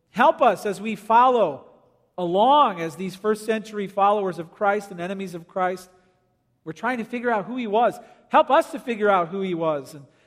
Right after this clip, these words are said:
help us to know you, Jesus, in a much deeper level today than we've ever known you before. In your name we pray. Amen. Are you there in John eight, verse twenty-one?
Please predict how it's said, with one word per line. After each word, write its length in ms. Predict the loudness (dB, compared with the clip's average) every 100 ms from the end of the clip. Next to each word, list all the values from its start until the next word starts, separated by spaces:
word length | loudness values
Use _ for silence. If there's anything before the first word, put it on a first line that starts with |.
| _ _ _ _
help 220 | -4 -2
us 140 | -2 -4
to 100 | -6
know 240 | 0 0
you, 180 | -2 -6
Jesus, 560 | -8 -8 -6 -8 -8
in 160 | -14 -10
a 60 | -4
much 280 | -4 -4
deeper 300 | -12 -12 -6
level 300 | -2 0 -2
today 340 | -6 -6 -6 -6
than 160 | -8
we've 160 | -16 -16 -10
ever 200 | -8 -8
known 220 | -10 -12
you 100 | -12
before. 520 | -14 -16 -20 -20 _ _ _ _ _
In 140 | -14 -8
your 140 | -4
name 180 | -4 -4
we 80 | -6
pray. 360 | -6 -8 -8 -20 _
Amen. 260 | -18 -18 -20 _ _ _ _ _ _ _ _ _ _ _ _ _ _ _ _ 0
Are 100 | 2
you 160 | 2
there 300 | 4 8 8
in 160 | 8 4
John 320 | 2 2 2
eight, 480 | 2 2 2 0 -12 _ _ _ _
verse 320 | -2 0 0
twenty-one? 640 | -4 -2 -2 -2 -2 -2